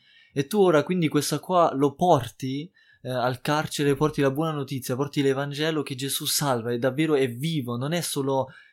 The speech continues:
in un libro morto, una preghiera che rimane al tetto della casa,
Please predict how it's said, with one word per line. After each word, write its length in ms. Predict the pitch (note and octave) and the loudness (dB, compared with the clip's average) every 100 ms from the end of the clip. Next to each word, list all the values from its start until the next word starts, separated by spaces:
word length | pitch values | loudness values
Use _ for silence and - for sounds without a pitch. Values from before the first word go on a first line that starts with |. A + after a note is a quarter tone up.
| _ | _
in 100 | C#3 | -10
un 100 | C#3 | -8
libro 400 | C#3+ D3+ C3 C#3+ | -6 -6 -2 0
morto, 600 | C#3 C#3+ C3+ - C#3+ C3+ | 2 0 -2 -2 -2 0
una 240 | C3+ C3+ C3+ | -2 -4 -4
preghiera 500 | C#3 C3+ D#3+ D#3 C3+ | -4 -2 0 0 -2
che 240 | C3 C3 | -4 -8
rimane 460 | A#2+ B2+ C#3 C3+ C3+ | -8 -6 -6 -4 -4
al 200 | C3 B2 | -6 -6
tetto 300 | D3+ D3+ C#3+ | -8 -6 -4
della 280 | C3 C3 C3+ | -2 -2 -2
casa, 500 | C#3 B2 A2+ B2+ | -2 -4 -4 -10